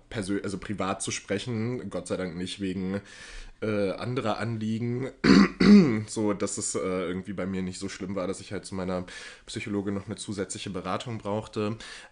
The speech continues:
Aber Eva ist immer für euch da und Eva ist ein richtiges Sweetheart. Sie ist da, wenn ihr Stress im Studium habt, irgendwie Konflikte mit, äh, eurer Pa-, eurer, eurem Partner in,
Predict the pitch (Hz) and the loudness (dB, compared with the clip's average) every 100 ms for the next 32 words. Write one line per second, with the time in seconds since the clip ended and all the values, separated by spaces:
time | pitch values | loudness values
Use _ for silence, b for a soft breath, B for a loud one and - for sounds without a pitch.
0 | - 110 110 110 139 - 95 98 - 123 | -6 -2 0 0 -2 -2 -4 -4 -6 -4
1 | 135 131 117 104 - 104 101 98 92 98 | -2 -2 -2 -4 -4 -4 -2 -2 -4 -8
2 | 107 92 104 95 - 95 - - 101 98 | -8 -8 -8 -8 -8 -8 -8 -4 -4 -4
3 | 98 87 90 - 92 - 98 95 90 95 | -6 -4 -4 -6 -8 -4 -4 -4 -6 -8
4 | - 98 110 - 120 113 95 95 95 - | -6 -8 -6 -4 -4 -2 -4 -4 -6 -6
5 | - 92 95 104 98 - 107 107 95 92 | -10 -10 -10 -10 -10 -8 -6 -4 -4 -4
6 | - - 90 90 87 92 90 90 - 113 | -6 -6 -6 -6 -6 -6 -6 -6 -6 -8
7 | 110 - 101 104 98 95 95 95 92 - | -8 -8 -8 -6 -4 -4 -6 -6 -6 -6
8 | 113 110 104 104 101 117 120 123 | -6 -6 -4 -4 -4 -4 -2 -2